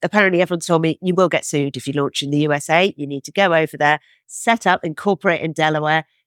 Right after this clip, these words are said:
do it all properly." So we've got loads of stores really keen. We have a really good market over there. So we want to launch in the U S A. We would also like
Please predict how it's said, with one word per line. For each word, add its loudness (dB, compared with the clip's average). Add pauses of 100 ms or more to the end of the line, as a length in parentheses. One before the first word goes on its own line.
(100)
do 2
it 2
all 4
properly." -2
So 0
we've 0
got 2
loads 2
of -8
stores 0
really 2
keen. 2
We -4
have -4
a 0
really 0
good -2
market -2
over -10
there. -8
So -6
we 0
want 2
to -10
launch -2
in -8
the 0
U 0
S -6
A. 2 (760)
We 2
would 0
also 0
like 0